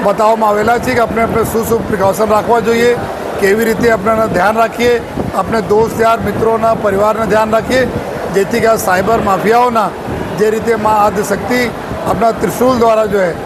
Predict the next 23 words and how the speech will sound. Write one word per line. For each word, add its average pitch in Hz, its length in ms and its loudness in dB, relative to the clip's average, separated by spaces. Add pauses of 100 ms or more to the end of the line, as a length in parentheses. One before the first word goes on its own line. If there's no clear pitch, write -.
(300)
મહિષાસુરને 202 560 0
વધ 214 280 2
કર્યા, 214 280 2 (520)
આ 220 140 2
જ 247 60 0
રીતે 233 340 0
જો 220 160 2
એ 220 200 0 (360)
આપણા 208 300 0
અમે 220 180 0
લોકો 226 220 0
જો 220 140 2
અવેરનેસ 214 560 0
રહેશે, 202 360 0 (360)
એનાથી 208 340 2
અમે 208 180 0
લોકો 208 180 2
આ 202 220 2
લોકોને 208 380 0
જો 196 140 0
વધ 190 240 0
કરી 196 200 0
જોઈએ. 214 280 2